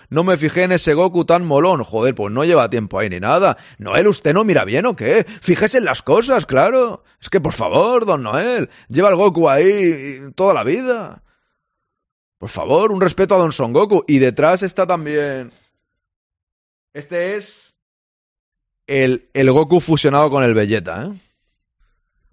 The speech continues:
Ve-, Vegeta le llaman en el resto de España, ¿no? Y aquí se llama Vegeta. Buenos días, don. Sólida, hombre, no es que se lo pareciese. Ese fue el tal J Jordi. Sabiote, ¿qué tal? Creo que no, ¿eh? El día que digo yo no estaba. Al igual...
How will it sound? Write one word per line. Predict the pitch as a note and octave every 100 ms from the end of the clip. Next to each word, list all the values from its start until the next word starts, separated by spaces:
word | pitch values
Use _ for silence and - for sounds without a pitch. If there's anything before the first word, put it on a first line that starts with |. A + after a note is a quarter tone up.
| A#2+
Ve-, | A#2+ B2
Vegeta | C3+ B2+ A2 F3 E3+ C3
le | A#2
llaman | A#2+ B2 B2+
en | A#2
el | A2+
resto | A2+ A#2 -
de | G#2
España, | - G#2 F#2
¿no? | A2+ C3
Y | A2
aquí | F#2 A#2
se | A#2
llama | A2+ A#2+ G#2+ F#2+
Vegeta. | G#2 G#2 F#2+ G2 E2 A#1 _ _ _ -
Buenos | C#3+ F3+ E3+
días, | F#3+ F3
don. | E3 E3
Sólida, | C#3 F3 F#3 F#3 E3+
hombre, | E3+ F3 F3 D#3+
no | D#3+
es | -
que | - D#3
se | C#3+ C#3+
lo | C#3 C3
pareciese. | C3 B2 A2+ B2+ E3 D#3 E3 F#3+ - _ _ _ _ _ _
Ese | C#3+ F3+
fue | E3 F3+ F3+
el | D#3
tal | E3+
J | D#3+ F3 D3+
Jordi. | C#3+ E3 C3
Sabiote, | A#2+ - C#3+ G#3 G3+
¿qué | F#3+
tal? | G#3+ G3+ D#3+
Creo | - F3+
que | G#3
no, | F#3+ E3+ D#3
¿eh? | A#3 - _ _ _
El | C3+ C#3
día | C#3+ F#3
que | F#3
digo | F#3 F3+
yo | F#3+
no | F#3 D#3
estaba. | - A#2+ G2+ F2 _ _
Al | A2+ G#2+
igual... | A2 B2 D3 D#3+